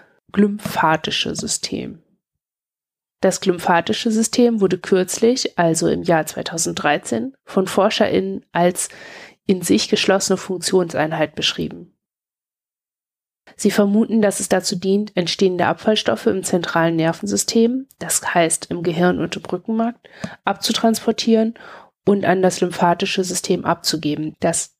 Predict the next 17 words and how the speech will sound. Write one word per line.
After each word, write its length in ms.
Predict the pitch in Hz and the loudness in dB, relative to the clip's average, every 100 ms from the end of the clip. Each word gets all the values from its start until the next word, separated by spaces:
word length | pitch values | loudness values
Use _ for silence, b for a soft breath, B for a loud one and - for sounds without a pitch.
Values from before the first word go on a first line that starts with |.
| - | -6
an 200 | 175 175 | 0 2
der 100 | 170 | 4
Hirnhaut 580 | 175 180 160 156 156 - | 4 2 2 -2 -4 -6
endet. 480 | 147 151 156 - _ _ _ _ _ _ _ _ _ _ _ _ _ _ _ _ _ _ _ | -6 -6 -8 -12 _ _ _ _ _ _ _ _ _ _ _ _ _ _ _ _ _ _ _
Das 200 | 185 160 | -4 0
lymphatische 640 | 190 180 190 170 233 - 240 | 0 0 0 0 -2 -2 -2
System 600 | 233 - - 240 233 208 | -2 -2 2 2 2 -4
wird 140 | 180 | 0
als 180 | 165 165 | 0 0
Teil 240 | - 185 | 2 4
der 100 | 180 | 4
Immunabwehr 720 | 175 180 208 190 165 - 160 180 | 2 0 -2 -2 -4 0 2 2
vor 220 | - 165 | -4 -6
krankhaft 540 | - 180 196 208 - | -2 -2 -2 -6 -4
veränderten 500 | - 170 175 165 165 | 0 0 0 -4 -4
Zellen, 540 | - 147 151 170 226 262 B B B | -4 0 2 2 0 -4 B B B
Fremdpartikeln 1040 | - - 190 190 208 - 214 196 208 214 | -8 0 0 2 0 2 -2 2 2 2